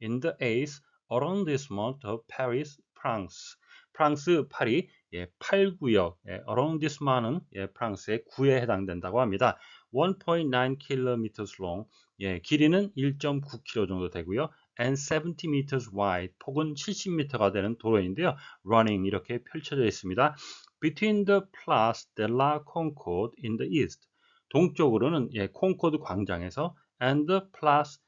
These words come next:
Charles de Gaulle in the West. 서쪽으로는 샤를 드골, 예, 광장에 이루어지는 건데요. 샤를 드골 광장에는 where the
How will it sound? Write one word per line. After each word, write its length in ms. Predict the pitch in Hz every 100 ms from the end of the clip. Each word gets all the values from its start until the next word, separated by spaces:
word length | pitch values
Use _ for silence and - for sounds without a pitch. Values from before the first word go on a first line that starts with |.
| _
Charles 420 | - - 139 156 143
de 100 | 117
Gaulle 380 | 127 139 156 156
in 140 | 120
the 100 | 123
West. 300 | 135 92 - _ _
서쪽으로는 640 | - 180 170 123 147 143 - _
샤를 420 | - - 180 180 165
드골, 400 | 101 104 135 - -
예, 220 | 101 98
광장에 560 | - 104 117 117 101 131
이루어지는 540 | 147 113 139 110 104
건데요. 400 | 87 87 104 175 - -
샤를 300 | - 156 147
드골 260 | 131 123
광장에는 560 | - 98 98 92 160 147 - _
where 280 | 107 113 120
the 200 | 98 151